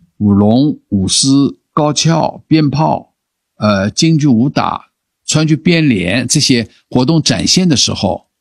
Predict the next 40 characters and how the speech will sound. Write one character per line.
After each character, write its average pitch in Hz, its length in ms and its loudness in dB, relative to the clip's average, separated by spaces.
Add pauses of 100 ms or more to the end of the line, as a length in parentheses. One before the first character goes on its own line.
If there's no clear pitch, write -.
我 175 140 2
们 240 100 2
觉 294 100 0
得 226 120 2
心 254 320 2
里 214 120 4
边 147 440 2
有 104 240 2
一 113 80 4
些 95 800 -2 (600)
非 247 280 0
常 110 260 0
尴 160 300 0
尬 139 180 0
的 - 80 -4
情 113 380 0
景。 - 200 -2 (720)
这 170 120 0
尴 202 240 2
尬 208 140 0
在 151 160 0
哪 92 280 0
里 151 300 0
呢？ - 220 -12 (760)
就 - 100 0
是 131 220 0 (140)
我 127 100 2
们 151 160 2
由 123 180 4
于 107 520 2
完 120 320 2
全 110 420 0
不 131 180 -4
注 117 320 2
意 85 300 0 (140)
公 156 180 2
共 147 240 2
空 139 320 2
间 127 340 2
的 - 460 -6